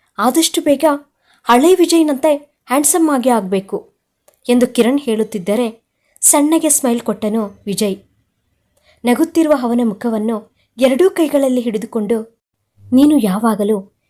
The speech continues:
ಇದೇ ರೀತಿ ನಗುನಗುತ್ತಾ ಇರಬೇಕು. "ಅಪ್ಪ ಅಮ್ಮನ್ಗೆ ಕಾಲ್ ಮಾಡೋಣ ಅಂದ್ರೆ,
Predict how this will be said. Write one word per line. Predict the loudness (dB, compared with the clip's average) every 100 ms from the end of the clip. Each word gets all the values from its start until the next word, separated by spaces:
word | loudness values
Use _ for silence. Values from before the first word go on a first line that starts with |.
| _
ಇದೇ | 0 2 4
ರೀತಿ | 4 2 0 -2 _ _ -2
ನಗುನಗುತ್ತಾ | 0 2 2 0 0 -2
ಇರಬೇಕು. | -2 -4 -6 -8 -16 _ _ _ _ _ _ _ _ -6
"ಅಪ್ಪ | -4 0 2
ಅಮ್ಮನ್ಗೆ | 4 2 0
ಕಾಲ್ | -2 0 2
ಮಾಡೋಣ | 2 0 -2
ಅಂದ್ರೆ, | -2 -4 -6 -6 -8